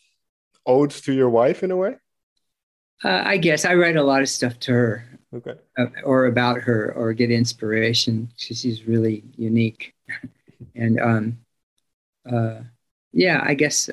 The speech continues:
Speaker 2: I guess so, yeah. It, uh, Heartbeat, definitely. I mean, I actually recorded her heartbeat.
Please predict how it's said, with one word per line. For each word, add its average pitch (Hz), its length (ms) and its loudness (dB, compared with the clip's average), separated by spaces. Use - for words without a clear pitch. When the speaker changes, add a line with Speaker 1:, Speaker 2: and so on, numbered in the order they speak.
Speaker 2:
I 131 60 -2
guess 139 160 -4
so, 135 240 -2
yeah. 113 300 0
It, 147 220 0
uh, - 300 -4
Heartbeat, 139 480 2
definitely. 117 640 -2
I 151 60 2
mean, 135 360 4
I 143 120 2
actually 156 380 2
recorded 127 540 2
her 117 160 -2
heartbeat. - 640 -6